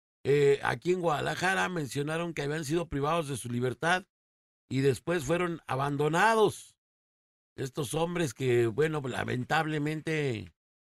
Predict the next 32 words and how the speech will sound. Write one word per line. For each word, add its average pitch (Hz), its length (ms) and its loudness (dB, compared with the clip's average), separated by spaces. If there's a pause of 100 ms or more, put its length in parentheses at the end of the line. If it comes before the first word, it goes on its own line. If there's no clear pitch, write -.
(260)
aparecieron 131 640 0
todos 170 300 0
golpeados. 151 840 -2 (760)
Así 127 300 -8
que, 156 180 -2
bueno, 147 340 0
pues, 123 340 -6 (580)
caray, 131 560 -6 (380)
caray, 139 380 -2
de 151 140 2
verdad, 135 400 0 (920)
las 110 240 -8
cosas 151 300 -4
que 110 360 -4
se - 140 -12
están 139 300 -6
viviendo, 139 380 -4
en, 117 260 -8
repito, 139 340 -6
en 131 60 -4
nuestra 113 260 -6
ciudad 127 460 -8
y 113 60 -8
en 104 80 -10
nuestra 104 420 -12 (420)
urbe 143 300 -2
tapatía, 117 440 -8
que 135 120 -6
no 127 160 -4
son 139 180 -4
de 127 120 -4
nada, 127 440 -6